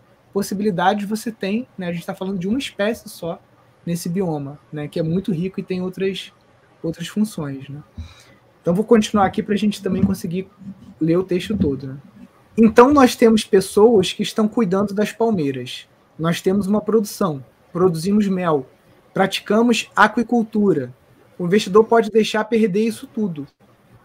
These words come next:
Tudo que ele quer é ganhar um retorno da capacidade de produção de álcool do local, do etanol. Todas as outras pessoas possuem essas outras capacidades. Você ficaria surpreso com a quantidade de sobreposições não interferentes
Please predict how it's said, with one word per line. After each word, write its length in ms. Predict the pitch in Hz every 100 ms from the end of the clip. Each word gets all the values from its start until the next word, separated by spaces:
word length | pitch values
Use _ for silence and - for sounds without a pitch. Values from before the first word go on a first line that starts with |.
| _
Tudo 260 | 262 330
que 100 | 311
ele 160 | 254 226
quer 400 | - 226 262 240
é 100 | 190
ganhar 300 | 196 214 208
um 80 | 226
retorno 800 | 214 226 - 185 240 247 269 294 _ _
da 120 | 180
capacidade 680 | 196 208 208 214 202 196 202
de 80 | 196
produção 460 | - 214 190 226 214
de 120 | 208
álcool 480 | 180 185 190 233 226 _ _
do 140 | 170 196
local, 460 | 233 208 165 147
do 260 | 151 147 165
etanol. 480 | 175 202 185 147 - _ _ _ _ _ _
Todas 320 | 226 294 285
as 200 | 269 220
outras 280 | 226 233 196
pessoas 560 | 196 185 - 240 226 -
possuem 480 | - 190 - 214
essas 300 | 208 - 107
outras 280 | 185 190 202
capacidades. 880 | - 202 202 226 190 156 147 135 - _ _ _ _ - _ -
Você 260 | 196 262
ficaria 320 | 226 254 233 240
surpreso 840 | - 277 - _ 185 190 240 240
com 160 | 233 240
a 80 | 226
quantidade 680 | 233 247 226 190 202 202
de 120 | 190 185
sobreposições 1160 | - 226 233 233 226 214 190 - 180 196 -
não 240 | 190 208 277
interferentes 920 | 269 226 - 196 170 196 - - -